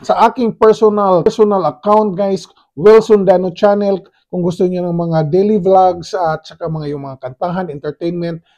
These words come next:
sundan niyo ako doon sa aking, aking personal account, Wilson Dano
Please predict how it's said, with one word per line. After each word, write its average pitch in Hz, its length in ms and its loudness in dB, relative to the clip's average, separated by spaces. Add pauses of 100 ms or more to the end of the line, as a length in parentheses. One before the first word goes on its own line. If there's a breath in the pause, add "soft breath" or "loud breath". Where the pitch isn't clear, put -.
sundan 180 320 -4
niyo 165 160 -4
ako 160 160 -8
doon 151 80 -6
sa 147 160 -12
aking, 147 240 -12 (560)
aking 151 240 -8 (160)
personal 208 480 2
account, 160 480 -6
Wilson 175 480 -2
Dano 147 240 -8